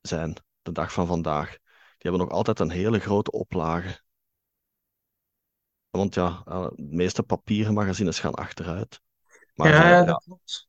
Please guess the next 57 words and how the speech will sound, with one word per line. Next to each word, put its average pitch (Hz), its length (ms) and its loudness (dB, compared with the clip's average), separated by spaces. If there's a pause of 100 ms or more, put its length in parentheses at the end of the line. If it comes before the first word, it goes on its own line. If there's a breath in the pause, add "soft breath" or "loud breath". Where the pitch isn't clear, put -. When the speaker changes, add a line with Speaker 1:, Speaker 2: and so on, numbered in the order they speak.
(1000)
Speaker 2:
Want, - 240 6
maar 185 100 12
dat 165 100 12
is 180 180 8
hier 170 200 10
ook 156 260 8 (260)
geweest, 160 680 8
toch, 151 220 10
hè? 170 140 10
Want 165 200 12
ik 139 60 10
Speaker 1:
Dat 123 100 8
is 127 100 8
hier 139 100 10
nog 127 100 12
Speaker 2:
herinner 131 240 8
me 139 60 10
ook 127 80 10
Speaker 1:
altijd. - 340 0
Dat 104 140 -6
ligt 117 160 2
Speaker 2:
Ah, - 80 8
Speaker 1:
hier - 80 10
Speaker 2:
dat - 100 8
Speaker 1:
nog 196 100 10
Speaker 2:
is - 60 6
hier 120 40 10
Speaker 1:
altijd 117 180 4
Speaker 2:
ook 117 60 6
Speaker 1:
in 123 60 6
de 120 80 6
Speaker 2:
nog 117 100 4
Speaker 1:
winkel. 101 260 0
Speaker 2:
zelfs. 120 160 4
Speaker 1:
Ja, 131 100 2
ja, 117 100 4
ja. 117 140 0
Speaker 2:
Ah, 170 140 2
oké, 160 380 2 (100)
ja. 180 200 -6 (1700)
Speaker 1:
Maar 113 180 6
vroeger 135 240 6
was 131 160 6
het 123 140 -10
dus 120 160 -2
Mickey 110 260 4
Mouse, 110 180 8
maar 127 80 6
daar 120 100 4
stonden 117 220 0
ook 123 140 -8
andere 113 340 -4
verhalen 110 480 0
in. 147 180 -4 (640 soft breath)
Eh, 87 300 2 (120)
onder 107 240 2
andere 107 420 2